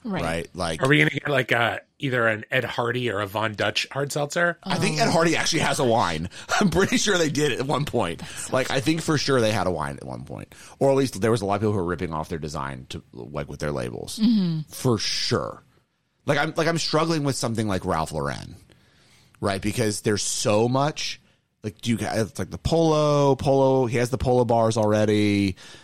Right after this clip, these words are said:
Speaker 2: Like, you, there's too many liquids you could use that it just doesn't work
Speaker 3: I
Speaker 2: as
Speaker 3: mean, a
Speaker 2: well.
Speaker 3: gin,
Speaker 1: Hmm.
Speaker 3: maybe?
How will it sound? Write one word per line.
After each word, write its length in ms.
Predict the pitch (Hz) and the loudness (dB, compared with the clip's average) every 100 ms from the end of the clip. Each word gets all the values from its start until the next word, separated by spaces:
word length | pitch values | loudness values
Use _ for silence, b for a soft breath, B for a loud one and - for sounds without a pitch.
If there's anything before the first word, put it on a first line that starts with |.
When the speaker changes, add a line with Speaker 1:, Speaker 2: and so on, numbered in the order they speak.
| B | B
Speaker 2:
Like, 400 | 98 87 82 - - b b b b b b b - | -2 -2 -4 -10 -16 b b b b b b b -8
you, 260 | 113 135 | 0 0
there's 380 | - 131 123 - | 2 -2 -2 -4
too 280 | - - 143 | -4 0 2
many 220 | 135 117 | 2 0
liquids 800 | 101 101 104 - 95 82 73 82 | -2 -4 -4 -2 -2 -2 -6 -6
you 120 | 87 | -4
could 180 | - 73 | -6 -8
use 600 | 78 73 90 131 147 - | -6 -4 -4 -4 -6 -8
that 180 | - 98 | -4 -2
it 60 | 90 | 0
just 180 | 98 - | -2 -2
doesn't 280 | 104 101 76 | -2 -4 -6
work 180 | 92 - | -6 -4
Speaker 3:
I 20 | |
Speaker 2:
as 40 | 160 | -2
Speaker 3:
mean, 100 | 123 | 0
a 20 | |
Speaker 2:
well. 80 | - | -2
Speaker 3:
gin, 380 | - 123 170 214 | -2 0 0 -2
Speaker 1:
Hmm. 180 | 254 349 | -6 -4
Speaker 3:
maybe? 400 | 175 202 214 | 0 2 0